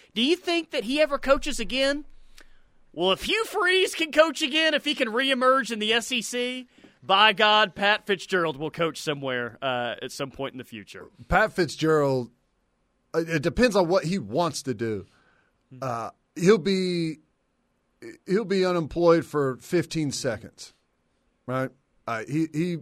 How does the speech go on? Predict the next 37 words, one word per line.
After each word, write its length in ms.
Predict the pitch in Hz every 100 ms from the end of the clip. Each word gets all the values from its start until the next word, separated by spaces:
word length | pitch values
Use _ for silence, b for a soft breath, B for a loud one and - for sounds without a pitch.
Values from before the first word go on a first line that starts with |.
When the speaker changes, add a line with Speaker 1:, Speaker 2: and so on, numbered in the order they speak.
| -
Speaker 2:
he 120 | 165
can, 440 | 165 147 127 117 -
he 60 | 165
can 100 | 156
coach 300 | 156 143 -
anywhere 360 | 143 131 131
that 100 | 123
he 100 | 113
wants. 320 | 123 110 104 -
There'll 100 | 120
be 120 | 123
people 360 | 143 135 120
lining 400 | 117 123 120 117
up 140 | 117 -
to 100 | 107
bring 220 | 107 104
him 180 | 101 98
in. 200 | 92 82
Speaker 1:
Uh, 260 | 156 151
heard 240 | 151 202 170
Mike 220 | 185 170
Gundy 340 | 185 185 185
is 160 | 185 180
interested 420 | 180 185 180 185
in 100 | 170
Northwestern, 800 | 170 165 - 180 170 - 180 175
says 260 | - 180 147
a 40 |
texter 360 | 117 180 - 175
in 40 |
the 80 | 160
four 260 | - 175 -
oh 100 | 170
five. 460 | 175 175 175 175
That's 140 | 151 143
funny. 520 | 170 170 170 165 160
Speaker 2:
<laughs> 40 | B